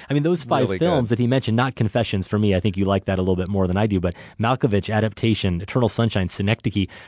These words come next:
Speaker 1: those are just four movies I love and could certainly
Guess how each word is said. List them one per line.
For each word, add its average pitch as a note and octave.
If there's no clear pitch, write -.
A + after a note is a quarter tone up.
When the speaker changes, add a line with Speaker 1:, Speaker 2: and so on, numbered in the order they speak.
Speaker 1:
those D3
are D#3
just B2+
four A2
movies F#2
I F2+
love F2+
and F#2
could G2
certainly F#2+